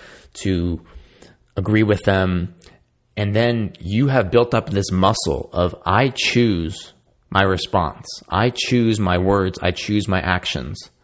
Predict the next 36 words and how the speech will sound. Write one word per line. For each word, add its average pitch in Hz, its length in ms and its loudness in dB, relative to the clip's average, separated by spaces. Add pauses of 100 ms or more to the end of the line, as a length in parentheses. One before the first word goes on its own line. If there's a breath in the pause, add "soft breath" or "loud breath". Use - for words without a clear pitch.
(480 soft breath)
Then 107 160 0
you 139 140 2
can 117 160 -2
see 135 680 0 (220 loud breath)
that 104 300 2
dynamic 101 560 2
where 107 100 2
you 101 140 2
might 107 420 0 (220)
feel 131 200 4
a 113 60 2
little 131 200 2
less 120 260 2
resourceful 117 500 2
'cause 95 160 0
you 98 140 2
have 101 320 4
this 98 180 2 (240)
other 107 220 4
part 120 260 0
of 110 80 -2
you 110 60 2
that's 101 240 0
trying 113 380 0
to, 104 200 0 (880 soft breath)
maybe 110 240 2
wants 110 300 0
to 117 80 0
conform 113 580 0
to - 100 -6
the 98 60 -2
situation. 101 760 0 (1700)
But 101 80 0
then 113 120 4
you 117 100 2
say, 104 420 2